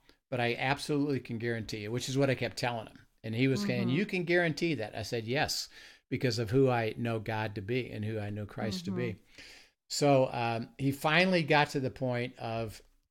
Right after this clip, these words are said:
Speaker 1: uh, after abiding in the word, which is the only way to do it, he heard God
Speaker 2: Mm-hmm.
Speaker 1: speak to him. And he said, you know, and he called me up one day, he said, "You know what? Um, I got there. Uh,
Speaker 2: Mm-hmm.
Speaker 1: I for-, I,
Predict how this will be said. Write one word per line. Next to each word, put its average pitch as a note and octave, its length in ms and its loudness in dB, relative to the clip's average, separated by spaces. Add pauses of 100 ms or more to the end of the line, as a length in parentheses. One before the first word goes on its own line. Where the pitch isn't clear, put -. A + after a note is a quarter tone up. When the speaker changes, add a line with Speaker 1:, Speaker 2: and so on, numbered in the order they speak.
Speaker 1:
uh, A2 260 -6
after A#2+ 340 -2
abiding B2 440 2
in D3 60 0
the E3 80 0
word, A#2+ 280 0
which A#2+ 180 -4
is A2 60 -6
the A2+ 120 -2
only C3 180 0
way C3 180 2
to D3 100 -2
do B2 260 0
it, A2+ 180 -4
he A2+ 200 -4
heard C3+ 400 0
God B2+ 300 0
Speaker 2:
Mm-hmm. - 20 -6
Speaker 1:
speak C#3+ 380 -2
to A2+ 120 -2
him. A#2+ 200 -6 (1120)
And B2 140 2
he A#2+ 140 2
said, B2 420 0
you B2+ 60 0
know, C3 200 4
and C3+ 220 -2
he A2+ 60 -2
called C3+ 240 2
me C3 80 2
up C3 120 -2
one B2 120 0
day, B2+ 160 0
he B2 60 0
said, A#2+ 220 -4
"You C3+ 80 0
know C#3 120 2
what? C#3+ 300 0 (600)
Um, A#2 440 -2 (100)
I A#2+ 100 -2
got C#3 240 0
there. - 180 -8 (960)
Uh, G#2+ 300 0
Speaker 2:
Mm-hmm. F3 120 -4
Speaker 1:
I A#2 320 2
for-, A#2 340 -8
I, A#2 140 -2